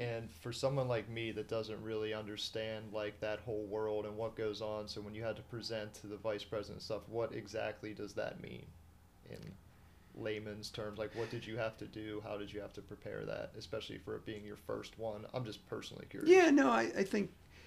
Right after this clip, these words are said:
Speaker 2: you know, it's a, it's a great question, and, and s-, certain things are, are, um,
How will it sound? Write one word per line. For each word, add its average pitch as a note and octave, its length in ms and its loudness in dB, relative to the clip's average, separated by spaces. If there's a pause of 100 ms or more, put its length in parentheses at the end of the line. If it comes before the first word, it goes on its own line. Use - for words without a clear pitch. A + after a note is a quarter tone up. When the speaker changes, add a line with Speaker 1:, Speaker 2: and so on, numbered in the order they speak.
(160)
Speaker 2:
you - 80 4
know, F3+ 100 10
it's D#3 140 6
a, D3 40 -2 (120)
it's E3 200 4
a - 20 0
great D#3+ 260 6
question, C#3 520 4
and, C3 360 6
and C3 320 6
s-, - 200 -6 (100)
certain - 360 2
things D3 300 4
are, C3+ 260 4 (200)
are, A#2+ 400 2
um, A2+ 420 2